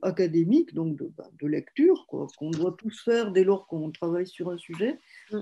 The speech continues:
Speaker 1: et le, le lien que tu établis entre cette phase et la phase d'entretien et d'observation.
Speaker 2: Mm.
Speaker 1: Ça, je trouve que c'est tout à fait intéressant, parce que, bon, évidemment, euh, là, c'est une thèse particulière, mais la question qui est aussi posée à travers ta thèse, puis celle de Margot, et puis et cetera,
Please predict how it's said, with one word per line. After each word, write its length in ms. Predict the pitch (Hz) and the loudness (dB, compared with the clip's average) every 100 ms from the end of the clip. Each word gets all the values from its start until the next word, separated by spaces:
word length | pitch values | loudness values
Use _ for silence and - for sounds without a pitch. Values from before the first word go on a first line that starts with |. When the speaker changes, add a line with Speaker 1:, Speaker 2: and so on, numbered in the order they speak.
| 208 | 0
Speaker 1:
et 260 | 240 233 - | 2 2 -2
le, 360 | 110 208 202 | 0 4 4
le 180 | 196 208 | 6 4
lien 300 | 214 226 311 | 4 6 4
que 80 | 262 | 4
tu 200 | 220 214 | 0 0
établis 540 | 214 208 190 214 285 - _ _ - | 2 2 2 2 2 0 _ _ -6
entre 280 | 214 - 233 | -4 0 2
cette 240 | 220 202 | 2 0
phase 340 | - 240 269 190 | 0 0 2 2
et 40 | |
la 120 | 180 | 2
phase 260 | 180 247 220 | 0 0 0
d'entretien 600 | 226 247 226 220 - 247 | 0 0 0 0 0 0
et 60 | 208 | 0
d'observation. 720 | 190 - 202 185 185 160 147 _ _ _ 220 | 0 0 -2 -2 -6 -10 -14 _ _ _ -6
Speaker 2:
Mm. 100 | 208 | 0
Speaker 1:
Ça, 120 | 226 | 0
je 60 | |
trouve 180 | 226 262 | 0 -2
que 100 | 262 | 0
c'est 160 | 240 240 | 2 0
tout 160 | 277 302 | 0 2
à 120 | 269 | 2
fait 140 | 262 | 2
intéressant, 680 | 240 214 214 214 214 247 311 - _ - | 0 2 2 2 0 0 -2 -4 _ -10
parce 160 | 208 | -4
que, 80 | 247 | 2
bon, 240 | 208 220 | 4 4
évidemment, 720 | 208 196 196 226 254 202 - | 2 4 4 4 4 2 -2
euh, 260 | 175 170 - | -4 -4 -2
là, 200 | 190 202 | 2 2
c'est 200 | 196 190 | 2 2
une 280 | - 220 226 | 2 2 2
thèse 280 | 208 220 208 | 2 2 2
particulière, 760 | 190 165 175 165 208 262 262 | -4 -8 -10 -6 -2 0 0
mais 200 | 190 180 185 | -2 -4 -2
la 160 | 208 | -2
question 420 | 208 214 - 233 | 0 -4 -4 -6
qui 140 | 226 190 | -2 0
est 40 | |
aussi 280 | 190 196 214 | 0 0 -6
posée 400 | 196 220 208 233 | -2 0 0 0
à 100 | 175 | 0
travers 420 | - 185 185 185 | -2 -2 -2 -4
ta 140 | 190 175 | -6 -4
thèse, 340 | 196 196 196 | 0 0 0
puis 160 | - 156 | -4 -2
celle 240 | 190 180 | 0 2
de 100 | 170 | 0
Margot, 640 | 175 170 170 185 214 220 | -2 -6 0 4 6 4
et 60 | 185 | 2
puis 200 | - - | -2 -14
et 20 | |
cetera, 480 | - 151 - 233 294 | -12 -8 -4 0 -2